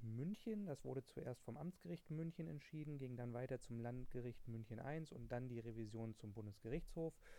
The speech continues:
Und der Bundesgerichtshof hat dann gesagt, zum Paragraphen achtundzwanzig Absatz drei W E G, die Pflicht zur Erstellung der Jahresabrechnung trifft immer den Verwalter, der zum Zeitpunkt der Entstehung der Abrechnungspflicht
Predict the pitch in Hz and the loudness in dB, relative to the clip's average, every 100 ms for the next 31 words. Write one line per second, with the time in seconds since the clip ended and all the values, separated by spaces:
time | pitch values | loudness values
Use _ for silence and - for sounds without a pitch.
0 | - - - - - 156 147 135 127 139 | -12 -12 -10 -10 -2 2 4 6 6 6
1 | 139 143 127 135 - 123 123 120 117 110 | 4 0 0 -2 -2 0 2 2 2 2
2 | 110 117 - - - - - 117 113 120 | 2 0 -2 -2 -2 -4 -4 -2 0 0
3 | 113 113 110 113 139 117 - 117 - 113 | 0 0 0 -2 -4 -6 -4 -8 -4 -2
4 | 113 120 110 - - 110 - 110 110 107 | -2 -4 -8 -8 -6 -8 -6 -2 -2 0
5 | 110 110 104 107 107 - - - - - | -2 -4 -4 -4 -4 -6 -14 -18 -16 -6
6 | 117 - 127 - - 123 117 - 117 113 | -4 0 2 2 2 0 0 0 0 0
7 | 107 104 110 113 - 123 - 107 110 - | 0 2 0 -2 -2 -4 -2 -2 -2 -2
8 | 107 107 - - - - - - 123 - | -2 -2 -4 -6 -10 0 10 10 10 2
9 | 165 - 110 110 107 104 131 170 165 123 | -2 0 0 -2 -4 2 4 4 2 0
10 | 110 107 113 127 123 113 120 120 123 - | 0 2 0 0 -2 0 0 0 0 -4
11 | - - - - - 117 110 - - 139 | -12 -16 -18 -16 -6 -6 -6 -8 -2 -2
12 | - - 135 127 113 - 131 131 127 - | -2 -4 -2 0 0 -2 -2 -2 -2 -4
13 | - - 127 123 120 - 127 | -4 -4 -4 -4 -6 -4 -6